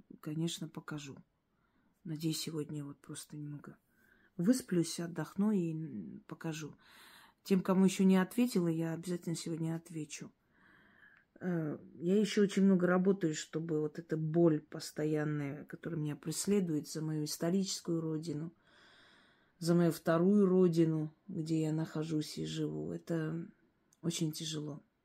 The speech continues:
Когда ты человек понимающий, тем более, когда тебе дано больше, чем другим, ты некоторые вещи видишь в более ясном свете.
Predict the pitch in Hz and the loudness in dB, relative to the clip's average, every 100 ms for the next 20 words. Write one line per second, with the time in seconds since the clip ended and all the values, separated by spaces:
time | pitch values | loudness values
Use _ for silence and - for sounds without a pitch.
0 | _ 165 170 190 190 180 - 185 175 170 | _ -6 0 2 2 0 2 2 4 2
1 | - 160 170 185 220 208 165 - 160 156 | 0 0 4 4 6 4 2 -2 -6 -8
2 | _ _ _ _ _ _ _ _ _ _ | _ _ _ _ _ _ _ _ _ _
3 | _ _ _ _ - 180 175 180 165 175 | _ _ _ _ 0 2 6 4 4 0
4 | 170 170 170 165 156 160 160 160 165 156 | -2 -2 0 -2 0 2 0 0 2 2
5 | - 165 - 151 156 156 165 208 220 214 | 0 -6 -6 -6 -4 -4 0 2 2 -2
6 | - - _ - 156 156 170 _ _ - | -12 -20 _ -6 -4 -4 -8 _ _ -8
7 | 175 - 160 160 156 151 - 160 156 170 | -8 -8 -6 -4 -4 -4 -4 -4 -4 -6
8 | 156 - - _ _ _ - 160 160 165 | -8 -8 -12 _ _ _ -8 -6 -4 -2
9 | 165 - 151 143 139 135 135 - | -4 -4 -8 -6 -4 -6 -6 -12